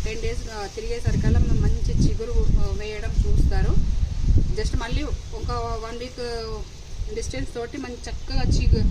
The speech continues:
చిన్న చిన్న పిందెలు వేయడము, మొగ్గ తొడగడం,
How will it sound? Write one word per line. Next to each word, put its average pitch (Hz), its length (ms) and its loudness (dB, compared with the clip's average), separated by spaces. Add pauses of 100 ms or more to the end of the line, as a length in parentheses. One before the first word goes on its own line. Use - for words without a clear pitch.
(380)
చిన్న 247 140 0
చిన్న 247 500 -4 (100)
పిందెలు 226 600 -10
వేయడము, 214 460 -6 (480)
మొగ్గ 226 220 0
తొడగడం, 214 440 -4